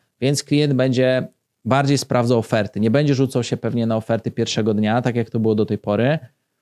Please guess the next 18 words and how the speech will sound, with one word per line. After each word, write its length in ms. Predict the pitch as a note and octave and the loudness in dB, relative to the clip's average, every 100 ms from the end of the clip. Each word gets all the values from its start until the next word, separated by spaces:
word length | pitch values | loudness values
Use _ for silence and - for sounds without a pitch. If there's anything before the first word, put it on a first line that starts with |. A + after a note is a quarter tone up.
| _ _ | _ _
ale 180 | A2 A#2 | -4 0
będzie 200 | C3 C#3 | 0 -2
chciał 180 | - C3 | -2 -4
porównać 420 | C3 B2 B2 A#2+ | -2 -2 -2 -6
oferty 380 | - A#2 A2+ A2 | -4 -4 -2 -2
różnych 300 | A2 A2+ - | 0 -2 -2
firm 180 | B2+ B2 | -2 -2
i 100 | B2+ | -2
dopiero 320 | A#2 C3+ C3 | 0 0 2
podjąć 380 | - B2 A#2+ G#2+ | 0 2 2 2
dobrą 280 | G#2+ G#2+ | 0 2
decyzję. 440 | G2+ G2+ - F#2 G2+ | 0 -2 -6 -4 -2
Więc 160 | B2+ | 0
będzie 260 | B2+ D3 D3 | 0 2 2
mniej 200 | D#3+ F3 | 2 2
emocjonalności, 840 | E3+ D#3 D#3 D3 D3 D3+ D#3+ - | 0 0 0 2 2 0 0 -2
mniej 120 | C#3 | -2
spontaniczności, 920 | B2+ C3+ B2+ C3 A#2+ C#3+ D3 - F3+ | -2 -4 -2 -2 -2 -2 -2 -2 -4